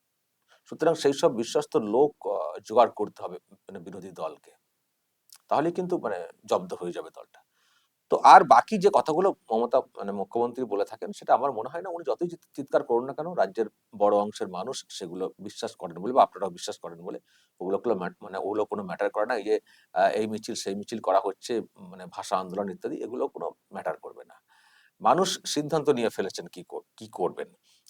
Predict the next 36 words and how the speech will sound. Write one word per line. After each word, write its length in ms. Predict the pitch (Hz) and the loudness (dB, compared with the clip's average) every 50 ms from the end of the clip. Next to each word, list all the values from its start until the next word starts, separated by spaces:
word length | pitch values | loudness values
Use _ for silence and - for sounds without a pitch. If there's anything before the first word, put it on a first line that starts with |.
| _ | _
এখন 200 | - - 135 143 | -4 0 0 0
সিদ্ধান্তের 760 | 131 - - 120 113 113 - - 135 147 160 147 _ 180 175 | 0 -2 -8 -8 -8 -8 -6 -4 -4 -4 -4 -4 _ -4 -2
যে 100 | 156 180 | -2 -4
প্রতিফলন, 580 | 175 - 117 123 - 185 180 - 107 98 113 143 | -4 -4 -6 -6 -6 -8 -8 -8 -4 -4 -4 -4
সেটা 300 | 147 - - 117 - 147 139 _ | -4 -8 -10 -4 -4 -6 -6 _
ঠিক 220 | - - 123 127 | -16 -16 -16 -6
জায়গায় 240 | 127 147 143 160 151 - | -4 0 0 0 0 0
ঠিক 200 | - 127 - _ | -6 -10 -10 _
সময়ে 260 | - - 143 147 147 | -12 -8 -6 -6 -8
ঠিক 180 | 143 - 120 117 123 | -6 -8 -12 -10 -10
মতো 180 | 117 - 131 | -12 -8 -6
করে 120 | 135 143 139 _ _ | -6 -6 -6 _ _
করতে 240 | - 123 120 123 175 | -4 -4 -4 -4 -4
পারা 180 | 170 - 135 127 | -2 0 0 0
যাবে 200 | 110 95 92 90 | -2 -2 -8 -10
কিনা, 160 | _ - - - _ _ _ _ | _ -14 -16 -16 _ _ _ _
সেটা 280 | - - - 151 170 - | -16 -16 -4 -2 -2 -2
নিশ্চিত 340 | 110 104 98 - - 104 - | -2 -4 -8 -10 -14 -18 -6
করার 200 | - 85 87 85 | -2 -2 -2 -2
প্রয়োজন 400 | - _ - 78 78 - 80 73 | -4 _ -14 -14 -14 -14 -18 -20
রয়েছে। 220 | 73 - _ - | -20 -18 _ -18
বাকি, 420 | 95 - - - - _ _ 175 185 185 175 180 - 185 185 _ _ _ | -14 -10 -10 -10 -10 _ _ -4 -4 -4 -6 -10 -14 -20 -20 _ _ _
আহ, 180 | - 120 - - - _ _ _ 139 131 123 | 0 0 0 0 -4 _ _ _ -18 -16 -14
শাসক 320 | - - - - - 151 123 | -2 -2 -2 -2 -2 -4 -2
যতই 260 | 117 104 - - 135 | -2 -4 -2 -4 -8
চিৎকার 360 | - - 117 - _ 131 113 | -8 -8 -14 -4 _ 0 0
করুক, 240 | 110 - 123 135 127 | 2 2 -2 -2 0
যতই 340 | 110 101 - - 123 120 110 | -2 -6 -4 -4 -4 -4 -2
এই 160 | 104 113 113 | -2 -4 -4
কর্মসূচি 520 | 113 - 107 110 120 117 - - _ 131 117 | 0 0 -2 -2 -2 -6 -10 -10 _ -8 -8
সেই 200 | - - 110 107 | -4 -4 -4 -4
কর্মসূচি 460 | - 104 104 110 - - 110 113 117 | -4 -6 -6 -6 -10 -12 -12 -12 -12
ঘোষণা 320 | - - - 104 113 117 | -14 -12 -14 -8 -8 0
করুক, 200 | 113 156 165 - - _ _ _ _ _ _ _ | 0 2 0 0 -4 _ _ _ _ _ _ _
ওতে 160 | - - 110 | -10 -10 -8
কিছু 220 | - - 107 - | -8 -10 -10 -10